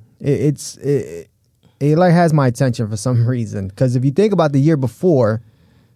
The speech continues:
they lose to the Ravens with Tony Siragusa, like,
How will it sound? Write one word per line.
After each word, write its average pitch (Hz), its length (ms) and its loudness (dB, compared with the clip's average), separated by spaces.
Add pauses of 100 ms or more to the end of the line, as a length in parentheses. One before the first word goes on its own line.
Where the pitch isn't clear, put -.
(120)
they 135 120 2
lose 170 360 2
to 156 80 0
the 139 100 2
Ravens 117 720 0 (640)
with 135 180 0
Tony 147 220 2
Siragusa, 139 480 0
like, 123 200 -2